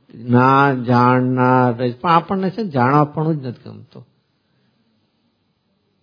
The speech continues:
એક વાત ગુરુદેવસિંહ પણ કહે, ઘણી વાર એમ થાય કે જાણવું છે મારે, કરવું નથી. અરે ભાઈ, જાણવું ઈ પણ એક કાર્ય છે કે નહીં?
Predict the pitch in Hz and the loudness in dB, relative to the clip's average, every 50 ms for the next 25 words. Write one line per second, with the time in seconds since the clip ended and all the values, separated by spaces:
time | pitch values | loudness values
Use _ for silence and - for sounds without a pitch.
0 | _ _ - 175 160 - 160 151 156 151 156 151 160 151 151 180 175 160 160 185 | _ _ 0 0 0 2 2 0 0 0 0 0 0 2 4 4 2 4 2 -2
1 | 175 - 165 151 143 - 156 147 147 - - _ _ _ _ _ _ _ _ _ | -4 -2 -4 -4 -4 -6 -10 -12 -12 -14 -20 _ _ _ _ _ _ _ _ _
2 | _ _ _ _ _ _ - - 151 170 180 196 196 196 196 196 202 202 202 196 | _ _ _ _ _ _ -2 2 4 4 4 4 4 4 4 2 2 0 0 0
3 | 208 214 214 214 233 226 180 135 117 117 123 127 131 147 160 180 196 214 208 180 | 0 0 0 -2 -4 -6 -6 -6 -8 -6 -4 0 2 2 4 4 4 4 2 2
4 | 135 - - 156 156 143 127 120 117 113 107 110 101 - _ _ _ _ _ 196 | 0 0 -2 -2 -2 -2 -4 -6 -10 -10 -12 -14 -16 -18 _ _ _ _ _ 2
5 | 214 220 208 185 147 120 107 104 107 113 113 - - 139 120 - - _ _ _ | 4 4 4 4 2 0 -2 -4 -8 -12 -12 -10 -12 -12 -12 -14 -18 _ _ _
6 | _ _ _ _ _ _ _ - 180 170 170 170 170 185 196 190 147 117 - 127 | _ _ _ _ _ _ _ -6 0 2 2 2 4 4 2 2 2 0 0 0
7 | 123 123 135 151 170 202 220 226 220 202 196 214 202 - 220 214 214 214 - - | 2 4 4 4 4 4 4 4 4 6 6 4 4 4 2 2 2 0 -2 -2
8 | - 131 113 127 151 170 175 165 - 190 185 - 208 214 240 247 220 139 | 0 0 2 2 2 2 0 0 -2 -4 -4 -4 -4 -4 -2 -2 -2 -4